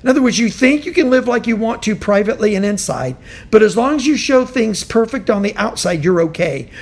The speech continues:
You're blind. You don't see the truth. And what is the truth? The truth is that the gospel, true religion,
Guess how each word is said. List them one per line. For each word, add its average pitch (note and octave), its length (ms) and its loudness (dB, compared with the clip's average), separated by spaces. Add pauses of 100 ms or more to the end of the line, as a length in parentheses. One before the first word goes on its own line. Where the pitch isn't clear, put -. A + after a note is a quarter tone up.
You're D#4+ 160 2
blind. D4+ 600 0 (360)
You C4 180 2
don't D#4+ 320 4
see D#4+ 280 2
the C#4+ 140 2
truth. C4 400 2
And A3+ 100 4
what D4+ 160 2
is - 140 0
the D#4 100 -2
truth? D#4+ 540 2 (400)
The C4 120 4
truth F4 360 2
is D#4+ 220 2
that - 200 0
the B3+ 80 2
gospel, C4+ 720 0 (200)
true G#4 320 4
religion, B3 720 0